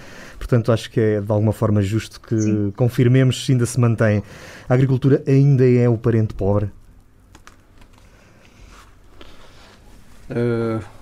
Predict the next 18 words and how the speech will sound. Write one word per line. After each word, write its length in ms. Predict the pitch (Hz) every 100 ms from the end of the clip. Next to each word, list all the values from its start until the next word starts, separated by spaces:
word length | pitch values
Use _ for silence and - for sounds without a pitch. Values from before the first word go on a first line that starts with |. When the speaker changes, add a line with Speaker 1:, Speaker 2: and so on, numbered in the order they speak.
| - - - -
Speaker 3:
eu 80 | 107
já 120 | 117
vi 140 | 120
que 80 | 120
vocês 260 | 123 123 117
fizeram 280 | 120 113 117
o 40 |
trabalho 300 | 117 113 110
de 80 | 107
casa. 260 | 117 95 - - - - - -
Eh, 480 | 127 127 120 120 120 123 104 127 -
<laughs> 260 | 151 117
mas 680 | 113 117 113 110 113 113 - - - - - - - -
Speaker 2:
Nós 120 | 214
fazemos 320 | 233 233 240
muitas 260 | 240 233 240
perguntas 440 | - 220 220 240 214
difíceis. 600 | 214 196 196 160 156